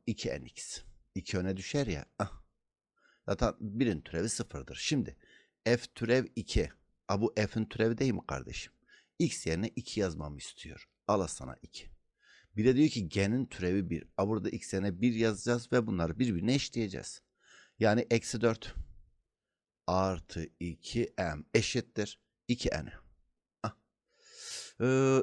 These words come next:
iki N'i bu tarafa atalım. iki parantezinde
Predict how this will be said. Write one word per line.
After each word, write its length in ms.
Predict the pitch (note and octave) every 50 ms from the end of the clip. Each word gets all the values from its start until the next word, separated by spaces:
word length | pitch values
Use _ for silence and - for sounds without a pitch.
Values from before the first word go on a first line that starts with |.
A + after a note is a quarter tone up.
| -
iki 240 | - - - D#3 C#3
N'i 100 | C3 B2
bu 60 | A#2
tarafa 260 | - - G2+ F2+ - F#2
atalım. 320 | - - D#2 D2+ E2 F2 - - - - _ _ _ _ -
iki 400 | A#2 A2 F#2+ - - B2+ A#2 G#2+
parantezinde 1400 | - _ - D#2+ E2 F2 F2 F2 F2 E2+ E2+ E2 - - F#2+ G#2+ A2+ G#2 - B2 B2 C3 B2+ A2+ B2+ B2+ C3 B2+